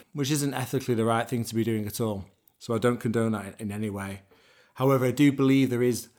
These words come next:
markets where you can trade for profit. Of course, that's the business model. However,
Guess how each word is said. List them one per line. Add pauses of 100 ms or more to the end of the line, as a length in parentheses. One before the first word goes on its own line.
(160)
markets
where
you
can (260)
trade (100)
for
profit.
Of
course,
that's
the
business
model. (280)
However,